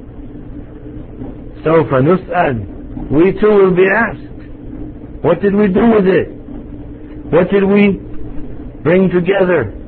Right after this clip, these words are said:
in cooperating for righteousness and taqwa? What da'wah did we make? What example did we show?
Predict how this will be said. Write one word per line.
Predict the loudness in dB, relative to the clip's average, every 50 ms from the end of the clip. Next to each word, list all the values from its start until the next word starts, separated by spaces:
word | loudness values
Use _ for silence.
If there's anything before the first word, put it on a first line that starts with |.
| -14 -14 -14 -14 -14 -14 -14 -14 -14 -14 -14 -14 -14 -14 -14 -14 -14 -16 -16 -16 -16 -16 -14 -10 -4 0
in | 2 4 4 4 2 0 -2 -6 -10 -4 0
cooperating | 2 2 2 2 0 0 2 4 4 6 6 4 4
for | 4 4 4 4
righteousness | 4 4 2 2 0 -2 -4 -2 -2 -2 0 0 -2 -4 -6 -8 -8 -8 -8 -10 -8 -4
and | -4 -4 -2
taqwa? | 0 0 -2 -2 0 -2 0 0 0 -2 -6 -6 -8 -8 -10 -12 -12 -14 -14 -16 -16 -14 -14 -16 -16 -16 -16 -16 -14 -10 -4
What | 0 2 2 2 2
da'wah | 0 2 2 4 4 4 4 4
did | 4 2 2
we | 2 2 2 2
make? | 2 2 2 0 0 -4 -8 -14 -14 -14 -10 -4 0
What | 2 2 4
example | 2 2 2 2 2 2 2 2 0 0
did | 2 2 2 2 2
we | 2 0 0 0 0
show? | 0 0 0 -2 -2